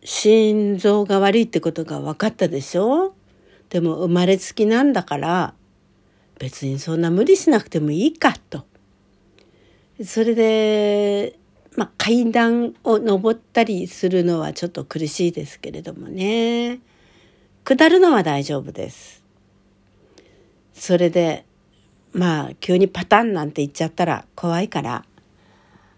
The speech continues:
あの、無理しないでゆっくりゆっくり時間かけ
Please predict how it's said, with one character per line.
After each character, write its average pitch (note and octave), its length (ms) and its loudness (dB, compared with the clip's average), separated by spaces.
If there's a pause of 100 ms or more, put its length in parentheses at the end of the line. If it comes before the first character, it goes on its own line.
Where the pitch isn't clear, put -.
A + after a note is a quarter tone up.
(140)
あ D3 100 -10
の、 C#3+ 320 -8
無 G#3+ 160 0
理 A3+ 140 2
し - 160 -8
な C#3+ 100 -2
い C#3+ 60 -6
で D3 100 -6
ゆ F3 140 -2
っ - 40 -6
く - 160 -2
り D4+ 100 2
ゆ G3+ 80 4
っ - 20 -14
く G#3+ 100 -4
り G3 80 -2
時 C#4 140 -2
間 F#4 260 6
か F4 160 0
け E4 180 0